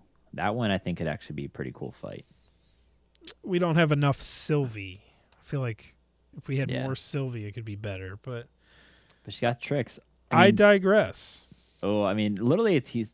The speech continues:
Speaker 1: Thor versus female Loki, which is cool.
Speaker 2: Yeah, but she's got different powers than Loki.
Speaker 1: Yeah, but still, it's like, ugh, sister. <laughs> I can't wait. All right,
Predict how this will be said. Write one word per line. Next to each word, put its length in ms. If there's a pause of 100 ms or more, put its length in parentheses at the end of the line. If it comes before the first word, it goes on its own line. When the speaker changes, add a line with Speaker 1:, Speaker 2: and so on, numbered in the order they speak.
(120)
Speaker 1:
Thor 240
versus 460 (200)
female 320
Loki, 520
which 240
is 340 (640)
cool. 400 (1200)
Speaker 2:
Yeah, 80
but 80
she's 180
got 180
different 300
powers 480
than 140
Loki. 480 (480)
Speaker 1:
Yeah, 320
but 240
still, 260
it's 220
like, 260
ugh, 300 (680)
sister. 640 (140)
<laughs> 1300
I 340
can't 160
wait. 140 (320)
All 100
right, 180